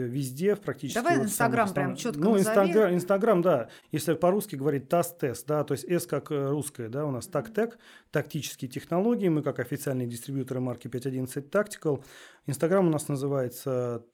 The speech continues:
Speaker 1: тактек точка ру, пишется как будто «ТАСТЕС». Вы найдете там логотип пять одиннадцать оранжевого цвета,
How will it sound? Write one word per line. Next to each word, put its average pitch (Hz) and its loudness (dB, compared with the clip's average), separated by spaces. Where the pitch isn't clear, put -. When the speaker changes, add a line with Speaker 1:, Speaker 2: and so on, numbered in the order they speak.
Speaker 1:
тактек 135 -2
точка 147 -2
ру, 240 2
пишется 175 -6
как 123 -8
будто 127 -6
«ТАСТЕС». - -6
Вы 139 -2
найдете 180 0
там 139 0
логотип 143 -2
пять 139 -2
одиннадцать 143 -4
оранжевого 135 -2
цвета, 214 -2